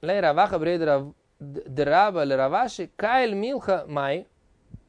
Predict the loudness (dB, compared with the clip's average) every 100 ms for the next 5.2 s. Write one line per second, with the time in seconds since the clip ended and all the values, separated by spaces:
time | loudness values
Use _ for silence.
0 | _ _ -2 0 0 -2 -2 -2 2 8
1 | 10 8 2 -2 -2 -2 -2 -12 -20 _
2 | -20 -20 _ _ -16 -12 -12 -10 0 4
3 | 4 4 2 4 0 8 8 8 2 2
4 | 0 4 2 2 -6 -2 0 2 2 2
5 | 2 -2